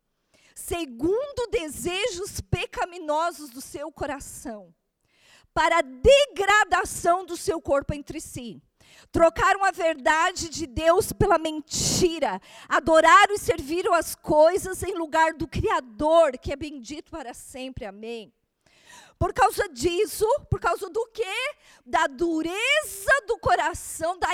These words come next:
insensatez. Por causa disso, Deus os entregou às paixões vergonhosas.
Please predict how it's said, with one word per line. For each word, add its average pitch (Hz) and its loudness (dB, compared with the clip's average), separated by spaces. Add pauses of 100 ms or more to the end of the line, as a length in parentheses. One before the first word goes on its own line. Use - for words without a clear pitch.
(320)
insensatez. 330 -6 (540)
Por - 2
causa 415 6
disso, 381 0
Deus 466 2
os - -12
entregou 392 8
às - 2
paixões 349 4
vergonhosas. 311 -2